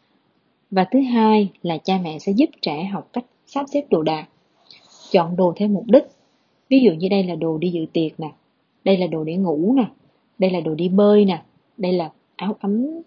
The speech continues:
mùa lạnh nè. Và khi mà trẻ đã có đủ kỹ năng và cái khả năng tự chủ để chọn đồ theo mục đích, thì lúc này trẻ có quyền tự chọn một bộ đồ để dự tiệc cưới.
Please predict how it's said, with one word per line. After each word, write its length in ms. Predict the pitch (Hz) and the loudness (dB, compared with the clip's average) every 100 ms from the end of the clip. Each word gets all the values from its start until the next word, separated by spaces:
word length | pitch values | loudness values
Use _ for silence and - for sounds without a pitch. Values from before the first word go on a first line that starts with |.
| - | -4
mùa 120 | 180 | -2
lạnh 320 | 170 147 151 | -2 -6 -8
nè. 160 | 165 147 _ _ _ _ _ _ _ _ _ _ - | -8 -10 _ _ _ _ _ _ _ _ _ _ -6
Và 320 | 180 165 165 - | -2 0 -2 -2
khi 200 | 254 247 | 2 4
mà 140 | 208 - | 2 0
trẻ 200 | 151 147 | -6 -4
đã 100 | 214 | -4
có 100 | 233 | -4
đủ 320 | 254 160 156 196 | -4 -2 -2 -2
kỹ 160 | 160 170 | -2 0
năng 360 | 233 220 208 190 | 0 0 -2 -4
và 100 | 156 | -6
cái 120 | - - | -8 -8
khả 140 | 151 | -6
năng 240 | 196 208 202 | -4 -4 -4
tự 160 | 156 143 | -6 -8
chủ 320 | - 147 156 240 _ _ | -6 -4 -4 -6 _ _
để 100 | 185 202 | -8 -6
chọn 180 | 175 151 | -8 -8
đồ 160 | 165 160 | -8 -8
theo 140 | 165 180 | -8 -8
mục 140 | 165 - | -6 -2
đích, 120 | 254 - _ _ _ _ _ _ _ | -2 -4 _ _ _ _ _ _ _
thì 140 | 190 | 4
lúc 240 | 202 302 262 | 6 4 2
này 240 | 196 165 | -2 -2
trẻ 160 | - 156 | -6 -6
có 100 | - 277 | -4 -4
quyền 280 | - 175 156 - | -2 -4 -4 -6
tự 220 | 147 151 - | -2 -2 -4
chọn 300 | 160 143 156 | -6 -6 -10
một 100 | 147 - | -14 -10
bộ 100 | 135 | -6
đồ 220 | 151 147 | -4 -4
để 80 | 151 | -6
dự 200 | 175 143 - | -6 -6 -8
tiệc 200 | - - | -10 4
cưới. 240 | 202 | 6